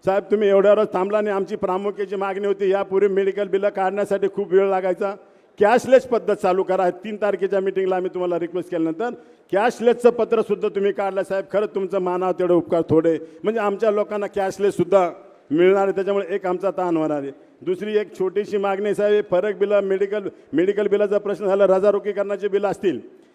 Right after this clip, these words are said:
हे बिलं दर महिन्याला सबमिशन करून दुसऱ्या महिन्यात जर दिला, तर आमच्या विभागाचा काम अतिशय व्यवस्थित चालेल, याची आम्हाला खात्री आहे.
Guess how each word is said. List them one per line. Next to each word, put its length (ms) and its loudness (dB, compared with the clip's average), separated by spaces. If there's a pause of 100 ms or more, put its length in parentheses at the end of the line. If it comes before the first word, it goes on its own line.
(160)
हे 200 8
बिलं 320 0 (100)
दर 180 2
महिन्याला 380 0
सबमिशन 480 -2
करून 200 0
दुसऱ्या 320 0
महिन्यात 280 -4
जर 140 -4
दिला, 320 -4 (360)
तर 40 -2
आमच्या 420 -2
विभागाचा 640 -2
काम 380 -4
अतिशय 520 -4
व्यवस्थित 400 -2
चालेल, 340 0
याची 180 -2
आम्हाला 340 -2
खात्री 320 -8
आहे. 100 -12